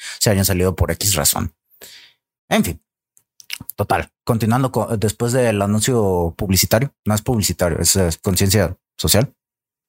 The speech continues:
No sé, eso. Este, ah, para hacer es-, esos shows también necesitabas tener contratado un especialista marino, que bueno, si tienes una especie marina en el zoológico y no tienes al especialista,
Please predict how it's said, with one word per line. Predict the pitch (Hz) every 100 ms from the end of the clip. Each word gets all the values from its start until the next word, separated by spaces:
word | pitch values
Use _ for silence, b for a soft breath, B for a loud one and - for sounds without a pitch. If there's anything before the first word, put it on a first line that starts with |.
| _ _
No | 349 381
sé, | 240 101 - _ -
eso. | 240 135 - _ B B B B -
Este, | 127 123 - - _ 127 117 120 120 - _
ah, | 127 127 123 123 123 120 -
para | - 123
hacer | 113 147
es-, | 165 170 - -
esos | 123 131 123 147
shows | 175 156
también | 135 113
necesitabas | 131 123 107 113 107 110
tener | - 104
contratado | 110 113 92 104
un | 113
especialista | 117 - 107 95 101 107 - 110 110
marino, | 113 110 139 147
que | - 95
bueno, | 98 92 78
si | -
tienes | 95 98 104 113
una | 107
especie | - 110 113
marina | 104 107 110
en |
el | 98
zoológico | 95 101 - 95 - 80
y | 71
no | 76 85
tienes | - 104 104 98
al | 95
especialista, | 90 104 95 110 143 - 131 123 117